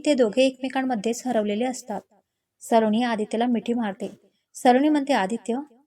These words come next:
आजवर मी तुला खूप छळलंय, एकटेपणाच्या खूप आ-, यातना दिल्यात. पण आता नाही. मला आता आपल्यात कसलंच अंतर नकोय आदित्य.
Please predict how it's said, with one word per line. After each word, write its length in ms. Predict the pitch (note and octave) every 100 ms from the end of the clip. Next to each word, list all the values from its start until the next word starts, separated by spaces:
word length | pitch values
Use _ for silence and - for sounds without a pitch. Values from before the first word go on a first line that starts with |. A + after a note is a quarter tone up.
| -
आजवर 380 | A#3+ C4+ C#4+ D4+
मी 140 | D4 D4
तुला 160 | C#4 C#4+
खूप 280 | D#4 D4
छळलंय, 360 | B3 A3+ A#3 B3 - _ _ _ -
एकटेपणाच्या 760 | B3+ B3 C4+ C4+ B3 A#3+ B3 B3
खूप 180 | C#4
आ-, 140 | C4+ G#3
यातना 480 | A3+ A#3 A3 B3+ C4
दिल्यात. 320 | A#3 A3+ A#3 G#3 A3+ _ _ _ _ _ _ _ _
पण 140 | D4+ D#4
आता 280 | A3+ -
नाही. 220 | C4+ B3+ F#3+ _ _ -
मला 240 | A3 A#3
आता 320 | C4+ A#3 -
आपल्यात 420 | B3 G#3+ - A3+ B3+ - B3
कसलंच 400 | C#4 - D#4 D4
अंतर 340 | C4+ A#3+ C#4
नकोय 300 | C#4 - B3+
आदित्य. 440 | C4 G#3 G3 -